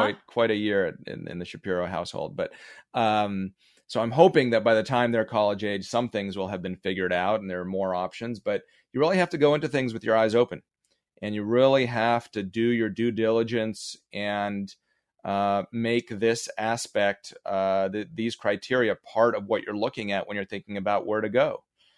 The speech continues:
Um, so I, you know, I, it's, it's a tough spot for sure.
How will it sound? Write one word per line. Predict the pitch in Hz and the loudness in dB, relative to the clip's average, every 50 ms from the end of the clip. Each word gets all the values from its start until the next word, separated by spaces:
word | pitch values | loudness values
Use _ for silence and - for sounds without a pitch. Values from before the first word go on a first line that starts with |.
| _ _ _ _ _ _ - | _ _ _ _ _ _ -8
Um, | 104 104 101 101 101 98 101 101 101 98 98 98 95 95 95 _ _ _ _ _ _ _ _ _ _ - _ _ _ _ | -4 -2 0 0 0 0 0 -2 -2 -4 -4 -4 -4 -6 -8 _ _ _ _ _ _ _ _ _ _ -20 _ _ _ _
so | - - - 107 104 101 101 98 | -10 -6 -2 0 2 2 2 4
I, | 101 107 - | 2 2 0
you | - - 104 | 0 -4 -4
know, | 98 92 92 90 92 98 _ _ - - | -4 -4 -4 -4 -8 -10 _ _ -18 -14
I, | - 50 - - 90 101 - - - _ _ _ _ _ _ _ _ _ _ _ | -12 -10 -8 -6 -6 -6 -8 -8 -14 _ _ _ _ _ _ _ _ _ _ _
it's, | - - - - - | -14 -12 -12 -12 -10
it's | - 131 117 - | -8 -8 -6 -6
a | 127 | -6
tough | - - 151 135 - | -4 -2 -2 -2 -2
spot | - - - 123 110 - - _ _ _ _ - | -2 2 4 4 4 4 0 _ _ _ _ -8
for | - 110 | -6 -6
sure. | - - 120 95 73 - - | -4 -2 -2 -2 -2 -2 -6